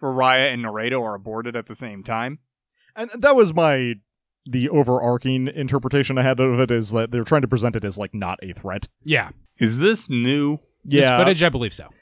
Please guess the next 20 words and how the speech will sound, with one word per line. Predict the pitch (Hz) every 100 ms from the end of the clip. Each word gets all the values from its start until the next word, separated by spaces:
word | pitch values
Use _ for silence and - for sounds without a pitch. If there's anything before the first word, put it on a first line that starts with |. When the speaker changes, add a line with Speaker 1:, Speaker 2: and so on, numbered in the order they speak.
| -
Speaker 2:
Yeah, | 160
as | 151
I |
say, | 160 190
we, | 180 170
uh, | 156 139 131
get | 139
a | 156
nice | 143 135
shot | - 135 123
of | 131 123 107
the | 120 110
Megafauna | 110 113 120 110 98
docking | 104 104 104 104
at | 107 104 98 - -
Nut | 135 113 170 -
one | 120 135 180
forty-four. | - 180 165 - 160 107 95 - -
Speaker 3:
Demeter. | 135 160 247 -
Speaker 2:
Demeter. | 117 113 156 120 80